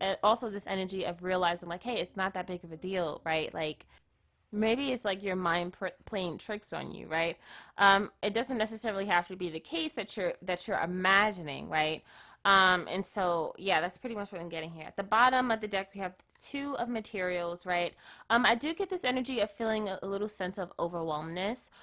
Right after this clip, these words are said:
Okay, with the Two of Materials, that usually is the case. Um, and so it's this need to really, um, have to take your time, right? Uh, uh, s-, steady energy is what I'm getting here. Okay, and so I feel like, you know,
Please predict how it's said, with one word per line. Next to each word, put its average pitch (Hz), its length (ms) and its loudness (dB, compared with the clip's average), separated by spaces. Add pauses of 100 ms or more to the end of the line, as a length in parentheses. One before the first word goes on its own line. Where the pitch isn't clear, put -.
(220)
Okay, 196 260 2
with 196 140 -2
the 208 60 -10
Two - 240 -6
of 226 100 -6
Materials, 214 500 -4
that 180 140 -4
usually 202 380 -4
is 175 260 -4
the 185 80 -6
case. 190 340 -6 (240)
Um, 175 320 2
and 180 100 -2
so 185 180 -4
it's 175 180 -4
this 185 160 -10
need 190 220 -4
to 196 120 -8
really, 185 400 -4
um, 170 280 2
have 175 320 0
to - 100 -14
take 180 280 -10
your 165 100 -8
time, 202 580 -2
right? 170 320 0 (440)
Uh, 165 340 4 (380)
uh, 175 220 0
s-, - 240 -12 (160)
steady 214 720 -2
energy 226 400 -2
is 220 100 -6
what 233 100 -2
I'm 226 120 -2
getting 220 260 -4
here. 226 380 -4 (400)
Okay, 196 380 0
and 202 140 -2
so 196 400 2
I 196 100 -4
feel 330 520 -4
like, 185 460 0 (180)
you 214 160 -4
know, 180 380 2